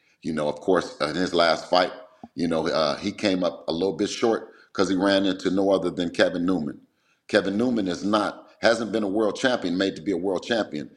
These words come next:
but boy, he's standing at that gate, and he's one of those kind of dogs. Either if you're ready, you can go on through him. If not, you know what I'm saying, you got to go back to the drawing board. So I think that, uh, Kilo out of that, out of Stockton,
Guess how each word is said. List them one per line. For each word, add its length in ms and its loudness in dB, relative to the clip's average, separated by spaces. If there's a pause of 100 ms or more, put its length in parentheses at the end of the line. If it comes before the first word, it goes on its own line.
(220)
but 280 -6
boy, 220 0
he's 180 -4
standing 340 0
at 180 -2
that 220 0
gate, 300 0 (340)
and 140 -6
he's 200 -4
one 200 -4
of 80 -4
those 220 -2
kind 200 -2
of 120 -6
dogs. 440 2 (260)
Either 200 -4
if 200 -6
you're 120 -6
ready, 340 2 (240)
you 100 -8
can 120 -8
go 100 0
on 280 0
through 200 2
him. 160 -6 (180)
If 220 -6
not, 380 2 (320)
you 120 -4
know 100 -2
what 100 0
I'm 60 -6
saying, 260 -2
you 80 -8
got 160 0
to 60 -6
go 120 -2
back 280 0
to 100 -4
the 80 -10
drawing 340 -4
board. 260 -8 (280)
So 200 0
I 160 4
think 220 -2
that, 160 2
uh, 240 2 (240)
Kilo 360 2
out 140 6
of 100 -2
that, 220 2
out 180 2
of 60 -8
Stockton, 540 0